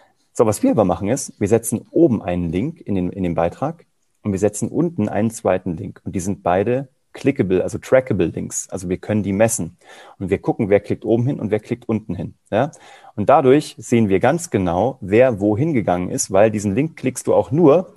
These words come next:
wenn, wenn die Story dich gut nach, also gut genug nach unten gefunnelt hat, wenn du verstanden hast, dass du da etwas bekommst, nur dann klickst du auf diesen Link und springst zum Beispiel auf unsere Landingpage, auf irgendeine Conversion, auf ein Kontaktformular, wie auch immer.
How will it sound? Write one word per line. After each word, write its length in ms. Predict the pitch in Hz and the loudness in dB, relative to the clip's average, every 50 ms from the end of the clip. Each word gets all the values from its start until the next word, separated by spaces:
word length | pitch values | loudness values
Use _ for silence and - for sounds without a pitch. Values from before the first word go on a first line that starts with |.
| _ _ | _ _
wenn, 240 | - 104 110 127 113 117 104 - - - | 2 2 2 2 2 -2 -4 -6 -2 0
wenn 140 | 127 113 | 0 2
die 80 | 107 107 | 2 0
Story 320 | - - 135 143 156 147 | 2 4 4 4 4 2
dich 200 | 127 123 - - | 0 -2 -8 -8
gut 200 | - 165 180 175 | -6 -6 -2 0
nach, 160 | 165 139 - - | 0 0 0 -2
also 260 | - 131 113 104 110 | -6 -6 -8 -6 -4
gut 180 | 123 180 180 | -4 -4 -4
genug 320 | - 143 139 156 151 - - | -2 -2 -2 -2 -2 -2 -4
nach 120 | 110 - | -6 -4
unten 300 | - 131 185 185 - 104 | -4 -4 -6 -6 -4 -4
gefunnelt 500 | 101 - - - 95 92 90 87 - - | -4 -4 -4 -2 -2 -2 -2 -2 -2 -2
hat, 180 | 131 135 - - _ _ _ _ - | -4 -4 -4 -8 _ _ _ _ -2
wenn 100 | 113 104 | 0 0
du 60 | 101 | 0
verstanden 640 | - - 104 - - - 143 156 190 185 - 135 | 2 0 0 0 2 2 2 2 2 2 0 0
hast, 100 | 127 123 | 0 2
dass 140 | - 123 - | 0 0 2
du 80 | - 110 | 2 2
da 80 | 104 | 2
etwas 220 | 95 - 104 - - | 2 2 -2 -4 -4
bekommst, 420 | 101 - - 120 151 160 - - _ - - _ _ _ | -4 0 2 2 2 2 -2 -8 _ -20 -20 _ _ _
nur 180 | - 101 95 90 | -2 0 2 2
dann 320 | 87 - 117 131 156 156 | 4 4 2 2 2 0
klickst 300 | - - 147 131 - - | -2 -2 -2 -2 2 2
du 40 | 120 | 2
auf 120 | 110 - - | 2 2 0
diesen 240 | 107 90 98 87 | -4 -2 0 2
Link 180 | 98 131 165 - | 2 2 2 0
und 140 | - 113 - | -4 -6 -8
springst 340 | - - 120 127 127 - - | -4 0 2 2 2 0 -2
zum 80 | 113 | 0
Beispiel 300 | - 139 107 - - - | 0 0 0 0 -2 -4
auf 100 | 95 - | -2 -2
unsere 220 | - 120 - 131 113 | -2 -2 0 0 2
Landingpage, 580 | 90 85 85 85 82 80 - 90 - - - - | 2 2 0 -2 -4 -6 -10 -12 -14 -10 -4 0
auf 160 | 107 - - | 0 0 0
irgendeine 200 | - 110 107 101 | 0 -2 -2 -2
Conversion, 640 | - - - 101 82 - 90 90 87 - 92 90 90 - | -2 -4 -4 -2 0 2 2 2 2 0 -4 -10 -4 0
auf 200 | - 113 - - | 0 0 0 -2
ein 60 | - | -4
Kontaktformular, 680 | - 104 - - 104 - - - 92 87 87 80 80 87 | -4 -4 -2 -2 -2 -4 -4 -6 -6 -4 -4 -6 -2 2
wie 120 | 117 147 | 4 4
auch 80 | 131 139 | 4 6
immer. 260 | 143 117 131 - | 4 4 4 2